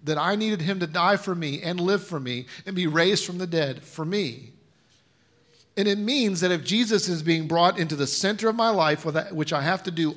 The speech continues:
all the time, over and over and over, it means that as Jesus pursued people, then guess what? I will begin to pursue people as well. It means that I'm not just living for me.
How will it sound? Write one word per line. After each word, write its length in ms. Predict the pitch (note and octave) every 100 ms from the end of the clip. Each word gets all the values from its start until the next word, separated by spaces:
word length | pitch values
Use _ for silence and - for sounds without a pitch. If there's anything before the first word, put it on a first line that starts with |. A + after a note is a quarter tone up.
| -
all 280 | D#3 E3+ F#3
the 120 | G3+
time, 500 | G3 D3+ C#3 C3+ C3 - -
over 380 | F#3+ G3+ G3+ G#3
and 200 | G#3 G3
over 300 | F#3 F#3 F#3
and 100 | G3
over, 380 | D3+ A#2 B2 C3 - -
it 140 | - F#3
means 320 | G3+ G3+ D#3
that 200 | D3+ C#3+
as 220 | D3 C#3 A2+
Jesus 420 | C3+ F#3+ G3 G#3
pursued 580 | - E3 - F#3+ G#3+ A3
people, 600 | G#3 F#3+ C#3+ B2+ D3+ - - - -
then 140 | D#3+
guess 260 | E3 E3+ F#3+
what? 320 | G#3 D3+ - - - _ -
I 120 | G3+
will 140 | A3+ F3
begin 360 | C#3+ C3+ C#3
to 80 | C#3+
pursue 400 | C#3+ D3+ - E3
people 420 | D#3 F3+ F3 F#3+
as 120 | G#3 G3+
well. 340 | A#3 - - _ _ _ _ _ _ _ _ _ _ _ _ _ _ _
It 60 | -
means 200 | D3+ D3
that 100 | C#3
I'm 140 | B2+
not 200 | C3 C3
just 180 | B2+ B2+
living 240 | B2 C#3 E3
for 160 | G#3
me. 320 | A3+ D4 B2+